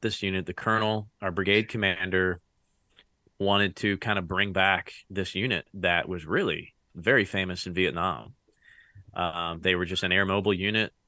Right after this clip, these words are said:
and they would fly around in Hueys. And when something, they would just shoot into the jungle. You know, just talking to these guys at luncheons and stuff, it's like, blows your mind. Just hop in the Huey, grab as many rounds as you can, fly around all day, shoot into the treetops. When something shoots back, you inserted,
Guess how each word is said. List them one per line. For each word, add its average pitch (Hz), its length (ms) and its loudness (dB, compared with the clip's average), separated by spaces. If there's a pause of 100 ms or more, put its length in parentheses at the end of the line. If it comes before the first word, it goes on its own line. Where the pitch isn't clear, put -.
and 85 380 -4
they 87 120 2
would 85 140 -2
fly 98 320 2
around 98 300 0
in 85 80 -6
Hueys. 110 480 -2
And 95 100 -4
when 90 100 -4
something, 95 400 -6
they 113 120 4
would 107 80 2
just 101 120 0
shoot 123 180 4
into 123 160 2
the 117 80 2
jungle. 101 500 0
You 101 100 -6
know, 92 60 -6
just 101 180 -6
talking 143 240 4
to 110 80 0
these 98 80 -6
guys 104 300 4
at - 60 -4
luncheons 98 460 0
and 85 100 -10
stuff, 90 320 0
it's - 140 -10
like, 90 280 0 (560)
blows 104 280 4
your 98 100 -2
mind. 95 280 2
Just 95 140 -4
hop 110 180 4
in 131 80 -2
the 127 60 0
Huey, 104 400 4 (300)
grab 104 180 4
as 101 120 -4
many 104 160 -4
rounds 104 340 0
as - 60 -8
you 120 80 -4
can, 98 240 0
fly 101 240 4
around 107 200 2
all 104 120 4
day, 95 160 2
shoot 101 240 -2
into 101 160 -6
the 95 60 -8
treetops. 98 520 0
When 95 80 -6
something - 240 0
shoots - 240 -4
back, 135 380 2 (480)
you 104 180 0
inserted, 117 540 2